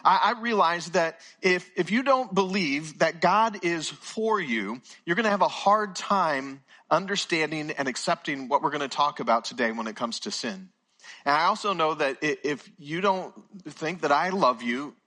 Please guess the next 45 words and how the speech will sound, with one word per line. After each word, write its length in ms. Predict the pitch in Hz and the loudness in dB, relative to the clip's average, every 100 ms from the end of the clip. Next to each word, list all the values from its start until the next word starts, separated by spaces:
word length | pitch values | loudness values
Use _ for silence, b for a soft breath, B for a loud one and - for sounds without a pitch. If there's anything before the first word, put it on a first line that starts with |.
| _ _ | _ _
you 180 | 123 170 | -8 -4
won't 260 | 175 160 139 | -2 -2 -2
embrace 500 | 135 120 131 131 143 | -4 0 0 0 -2
what 120 | 127 | -2
I'm 140 | 127 | -2
saying 340 | - 131 117 117 | -2 -4 -4 0
either. 380 | 143 151 110 82 _ B B B B | 0 0 -6 -12 _ B B B B
And 240 | 160 151 147 | -2 -2 2
so 180 | 196 | 2
as 220 | 170 190 214 | 2 0 -2
we 100 | 226 | 0
talk 280 | 226 202 | 2 2
about 280 | 190 175 143 | 2 0 0
sin, 540 | - - 175 107 87 - B B - | -4 -4 -2 -4 -8 -20 B B 2
uh, 120 | 147 | 4
I 80 | 139 | 2
know 160 | 170 208 | 0 0
it 80 | 202 | -2
can 100 | 190 | -6
be 80 | |
kind 240 | 185 190 180 | 0 0 0
of 140 | 131 | -4
tense. 440 | - 190 196 190 - | 0 0 0 -4 -2
And, 220 | 151 143 | 0 0
and 160 | 151 | 0
one 140 | 160 214 | 0 0
of 80 | 202 | -2
the 80 | |
things 360 | 180 185 180 165 | -2 -4 -4 -2
that, 260 | 156 131 131 | -2 -2 -4
that 160 | - | -8
Christians 500 | - 202 - 190 165 | -4 -4 -2 -4 2
often 340 | 151 170 170 156 | 4 2 -2 -4
hear, 220 | 165 170 | -2 -2
especially 460 | 160 - 170 180 | -4 -4 -2 -4
pastors, 600 | 156 147 160 156 170 156 - B B B 147 | -4 -2 -2 -2 -4 -6 -8 B B B -6
that 220 | 165 160 | -6 -4
you'll 260 | 160 175 | -2 0
hear 200 | 208 208 | 0 0
people 320 | 190 185 180 170 | -4 -6 -4 -2
say, 340 | - 160 160 B B B _ | 0 0 -2 B B B _
"You're 380 | 113 120 165 196 | -18 -2 0 0
judging 500 | 175 170 160 135 113 | 2 0 0 -6 -6
me," 160 | 95 - _ b b | -8 -14 _ b b
or, 380 | 165 156 156 | 2 2 0